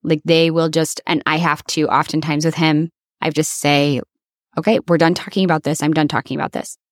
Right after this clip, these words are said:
"But I just, but I," and I'm like, "Nope." I said, "We're done talking about it. I'm not going to listen to any more of your arguments or your reasons why. I understand where you're coming from, but the answer is still no." Eh, cue stomping off to his bedroom.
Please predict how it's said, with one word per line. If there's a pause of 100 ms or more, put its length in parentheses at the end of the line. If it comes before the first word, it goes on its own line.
(440)
"But (140)
I
just, (120)
but (160)
I," (140)
and
I'm
like, (100)
"Nope." (160)
I
said,
"We're
done
talking
about
it.
I'm
not
going
to
listen
to
any
more
of
your
arguments
or
your
reasons
why.
I
understand
where
you're
coming
from,
but
the
answer
is
still
no." (460)
Eh,
cue (280)
stomping
off
to
his
bedroom.